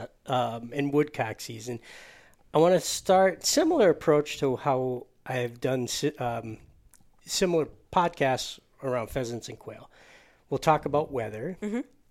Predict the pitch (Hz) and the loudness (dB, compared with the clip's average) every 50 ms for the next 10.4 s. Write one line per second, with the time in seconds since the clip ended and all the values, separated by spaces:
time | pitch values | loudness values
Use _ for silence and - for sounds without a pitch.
0 | _ _ _ _ - 127 123 117 113 110 120 127 - 135 139 143 143 143 147 147 | _ _ _ _ -6 -4 -2 -2 -2 -4 -6 -8 -6 -2 0 4 4 6 6 6
1 | 147 139 135 127 - - 147 147 151 147 139 139 127 135 156 185 185 175 156 143 | 4 4 2 -2 -8 -4 0 2 2 4 4 2 4 6 6 6 6 6 6 8
2 | 151 151 156 151 151 143 143 139 139 147 156 156 156 - 139 113 120 - - - | 8 10 10 10 8 8 6 6 6 6 6 6 6 4 4 6 4 2 2 -2
3 | - 160 160 - - 240 208 - - - - - - - 175 - - - 285 202 | -2 0 0 2 8 8 8 8 8 2 -8 -16 0 0 0 0 2 2 4 4
4 | 202 202 165 - 196 - 160 160 165 175 180 185 190 185 170 156 143 147 139 139 | 4 6 4 4 8 12 12 12 12 12 12 12 12 12 12 12 12 12 12 12
5 | 143 143 143 143 - - - - - - 185 180 165 151 135 151 - - 135 147 | 12 10 10 8 6 0 -4 -8 -8 0 4 4 6 6 4 0 0 4 6 6
6 | 156 156 156 - - 147 135 131 131 - 131 127 120 127 123 123 120 123 120 - | 6 6 4 4 2 2 2 2 0 -2 -2 0 2 2 2 4 2 0 -2 -6
7 | - - _ _ _ - 135 131 135 123 139 170 160 - - 143 131 131 127 - | -12 -20 _ _ _ -8 -6 -2 -2 0 0 0 -2 0 0 2 2 2 0 -2
8 | 135 131 127 127 127 123 120 127 123 120 120 131 135 135 139 135 131 123 120 - | -4 -4 -2 -2 -2 -2 -2 -2 -4 -4 -4 -2 -2 -2 0 0 -2 -2 -4 -6
9 | - 135 120 113 - - 147 131 127 127 127 123 123 120 117 117 113 - - 127 | -8 -8 -8 -8 -6 -4 -4 -2 -2 -2 -4 -4 -4 -4 -6 -8 -10 -8 -6 -6
10 | 117 107 104 110 110 120 117 120 | -6 -6 -8 -8 -6 -6 -6 -6